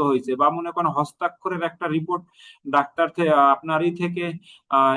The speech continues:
এক্সপার্ট ওপিনিয়ন হিসেবে, হস্তলিপি ওপিনিয়ন হিসেবে আপনার প্রদত্ত হয়েছে, সেক্ষেত্রে এটা তো ডকুমেন্ট আকারে তাকে সাবমিট করা হয়েছে, এটা তো আর তাকে নতুন করে প্রমাণের কিছু নাই, এটা তো বিচারকের অটোমেটিক্যালি দৃষ্টিতে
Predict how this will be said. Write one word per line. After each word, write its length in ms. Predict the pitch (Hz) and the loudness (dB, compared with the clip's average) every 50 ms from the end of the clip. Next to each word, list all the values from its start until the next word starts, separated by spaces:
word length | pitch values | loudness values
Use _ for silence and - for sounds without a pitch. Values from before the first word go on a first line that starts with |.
| 151 175 | 2 0
এক্সপার্ট 340 | 165 - - - 180 170 160 | -2 -2 -2 0 0 2 2
ওপিনিয়ন 440 | 175 170 170 180 175 175 175 175 165 156 160 | 0 -4 -4 -2 0 0 2 2 0 0 -2
হিসেবে, 320 | 165 156 175 165 151 160 156 151 147 | -4 -4 -6 -6 -4 -2 -2 0 0
হস্তলিপি 580 | 147 147 - - 165 160 175 170 175 175 170 170 165 165 160 - _ - 156 | -2 -4 -4 -8 -6 -4 -4 -4 -2 -2 -2 -2 -2 -4 -8 -12 _ -18 -14
ওপিনিয়ন 360 | 156 - 165 165 165 165 160 160 160 | -10 -8 -6 -4 -2 0 0 -2 -2
হিসেবে 280 | 156 160 160 147 156 156 151 | -2 -4 -4 -2 2 2 2
আপনার 260 | 151 156 151 147 147 143 143 139 _ _ _ _ _ _ - | 0 0 -2 -2 -2 -2 -2 -6 _ _ _ _ _ _ -6
প্রদত্ত 320 | 160 160 160 156 156 - 160 147 147 | -2 0 0 -2 -2 -4 -6 -4 -2
হয়েছে, 240 | 139 123 117 127 113 113 - | -2 -2 -2 -6 -12 -10 -8
সেক্ষেত্রে 420 | - 180 175 185 196 196 - 196 202 190 180 | -8 -6 -2 -2 -4 -4 -2 -2 -2 0 0
এটা 140 | 175 175 175 175 | 0 -2 -2 -2
তো 60 | - 185 160 143 | -2 -4 -2 -2
ডকুমেন্ট 420 | 151 147 - 175 175 175 175 170 170 170 | -4 -2 -4 -4 -2 -2 0 0 0 0
আকারে 220 | 165 170 170 170 165 170 | 0 -2 -4 -4 -2 -4
তাকে 160 | 160 156 160 160 - | -4 -4 -6 -6 -2
সাবমিট 360 | 156 151 156 160 165 160 165 _ - | 0 0 0 0 -4 -4 -6 _ -2
করা 180 | 151 143 147 143 143 131 | 2 4 4 4 4 2
হয়েছে, 260 | 131 131 127 127 127 127 127 | 0 0 -2 -2 -4 -4 -4
এটা 120 | 127 151 147 - | -2 -4 -4 -2
তো 60 | 165 160 160 | -2 -2 -2
আর 80 | 156 156 - | 0 -2 -4
তাকে 180 | 151 147 - 147 139 | -6 -6 -6 -8 -8
নতুন 220 | 139 - - 156 156 156 156 | -8 -8 -8 -10 -8 -6 -6
করে 120 | 175 170 156 - | -6 -6 -6 -4
প্রমাণের 380 | 160 147 147 147 147 147 151 143 - | -4 0 2 2 2 2 2 -2 -4
কিছু 180 | 151 139 - 143 135 | -8 -8 -4 -2 0
নাই, 120 | 127 123 127 127 | 2 2 2 2
এটা 120 | 147 147 - - | 2 -2 -2 -4
তো 60 | 156 151 _ _ _ - - - _ _ - | -6 -8 _ _ _ -20 -20 -20 _ _ -6
বিচারকের 600 | 120 127 143 139 139 156 156 156 151 156 165 151 147 143 | -2 0 0 0 2 0 0 0 0 -2 2 2 2 2
অটোমেটিক্যালি 800 | 143 156 151 151 156 151 - 165 156 156 156 156 156 156 156 143 135 | 2 0 -2 -2 -2 -4 -4 -4 -2 -2 0 0 0 0 -2 0 0
দৃষ্টিতে 420 | 143 135 - _ - 147 131 - | -2 -2 -2 _ -6 -6 -4 -4